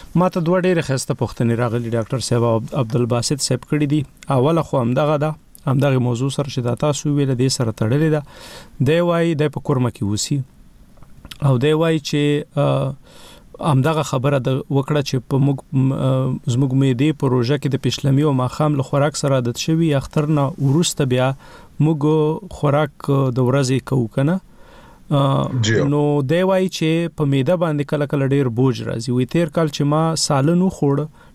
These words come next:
Speaker 1: نو دوه ورځې مې په معده باندې بوج و. نو وایي موږ څه وکړو، کوم خوراکونه او په څه طریقې سره یې وکړو؟ تاسو ویل چې همداسې کم کم او په ورو ورو به عادي حالت ته ستنېږو، که نه؟ ځکه تاسو ویل چې روژې په سر کې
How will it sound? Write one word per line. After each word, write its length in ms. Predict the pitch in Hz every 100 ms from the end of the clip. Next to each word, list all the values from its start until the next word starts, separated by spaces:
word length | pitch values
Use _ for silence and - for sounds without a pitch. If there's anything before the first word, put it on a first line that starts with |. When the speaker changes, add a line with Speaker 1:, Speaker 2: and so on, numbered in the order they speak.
| -
Speaker 1:
نو 80 | 139
دوه 260 | 127 170
ورځې 180 | 151 131
مې 180 | 131 127 -
په 80 |
معده 280 | 131 127 127
باندې 260 | 123 127 120
بوج 260 | 120 131 -
و. 20 | - - - - -
نو 80 | 147
وایي 180 | 160 170
موږ 120 | 185
څه 140 | - 214
وکړو، 340 | 214 175 185
کوم 220 | - 214
خوراکونه 560 | - 175 160 156 190 185
او 100 | 147
په 120 | 143
څه 180 | - 196 208 - -
طریقې 340 | 151 135 156
سره 240 | 143 127 127
یې 40 |
وکړو؟ 280 | 131 131 180 - - - - -
تاسو 280 | 185 165 202
ویل 180 | 196
چې 140 | 185 170
همداسې 340 | 160 165 - -
کم 220 | 185 190
کم 340 | - 190 190 190 - - - - - - - 151
او 140 | 139
په 140 | 131
ورو 280 | 135 139 175 185
ورو 180 | 170 165
به 120 | 143
عادي 240 | 135 120 123
حالت 260 | 120 120 -
ته 80 | 123
ستنېږو، 480 | - 143 131 123 139
که 100 | -
نه؟ 140 | 160 - - - - - - - -
ځکه 180 | 151 175
تاسو 280 | 175 156 185
ویل 140 | 170
چې 120 | 143
روژې 360 | 160 156 143 175
په 120 | 143
سر 260 | - 185 156
کې 300 | 143 147